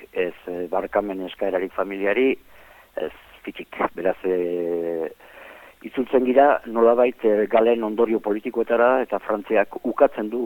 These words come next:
hori hemen gertatu denik. Hori da, e, Espainiako asunto edo arazo bat, han konpondu behar dena, eta hemen hiltzea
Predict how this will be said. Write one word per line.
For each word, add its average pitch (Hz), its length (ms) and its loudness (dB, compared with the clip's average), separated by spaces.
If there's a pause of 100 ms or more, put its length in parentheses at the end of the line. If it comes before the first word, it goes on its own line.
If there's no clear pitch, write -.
hori 98 300 -4
hemen 95 220 -6
gertatu 87 400 -8
denik. 90 240 -10
Hori 87 160 -4
da, 98 220 2 (640)
e, 82 640 -4
Espainiako 104 640 0
asunto 104 720 0
edo 98 260 2
arazo 110 380 4
bat, 123 240 2 (500)
han 113 160 -2
konpondu 110 400 0
behar 104 160 4
dena, 113 340 2
eta 98 200 0
hemen 107 240 -2
hiltzea 101 440 2